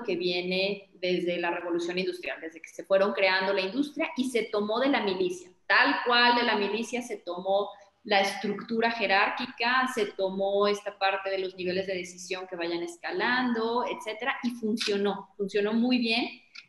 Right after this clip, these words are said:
eh, en una humanidad que, que no estaba acostumbrada a eso, ¿no? Sin embargo, ya, ya pasó un siglo. <laughs> Entonces, ya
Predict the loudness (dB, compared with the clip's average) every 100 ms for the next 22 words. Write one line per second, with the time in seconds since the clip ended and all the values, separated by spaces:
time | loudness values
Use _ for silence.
0 | _ _ 4 6 6 4 2 2 2 4
1 | 4 4 6 4 2 -4 -2 2 2 0
2 | 2 2 2 0 4 6 4 2 -4 -4
3 | -2 0 2 2 0 -4 -6 -6 -14 -18
4 | _ -12 -12 -14 _ -20 -20 _ _ -4
5 | 0 2 2 2 2 2 0 -2 -6 -4
6 | 0 2 2 0 -4 -4 -4 -6 -8 -4
7 | -2 0 -2 -4 -12 -14 -6 -6 -6 -18
8 | _ -20 _ -6 -4 0 0 2 0 0
9 | -8 -10 -6 2 4 6 4 0